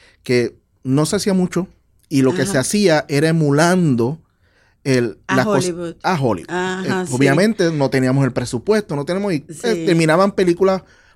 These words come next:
Speaker 1: flojas porque no,
Speaker 2: Ajá.
Speaker 1: no, no se entendía, "Aquí está, hasta aquí que podemos llegar".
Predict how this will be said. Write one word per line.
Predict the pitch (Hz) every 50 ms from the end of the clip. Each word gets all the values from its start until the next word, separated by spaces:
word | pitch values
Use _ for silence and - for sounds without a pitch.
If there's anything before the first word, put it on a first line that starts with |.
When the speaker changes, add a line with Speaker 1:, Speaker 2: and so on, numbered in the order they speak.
| _
Speaker 1:
flojas | - - 180 175 180 185 175 147 135 151 196 - _ -
porque | - 135 120 120 127 127
no, | 127 131 147
Speaker 2:
Ajá. | 214 220 196 147 - _ - - -
Speaker 1:
no, | - 143 147 147 147 151 160 170 175 175 175 170 160 -
no | 160 143 143 147 156 165 165
se | - 196 190
entendía, | 185 180 - 185 180 180 180 190 202 196 185 165 160 156 156 - _ _ -
"Aquí | 135 135 127 - 175
está, | 170 165 - - 151 139
hasta | 139 - -
aquí | 135 139 - 190
que | - - 156
podemos | - 139 131 131 139 143 135
llegar". | 131 123 104 98 87 80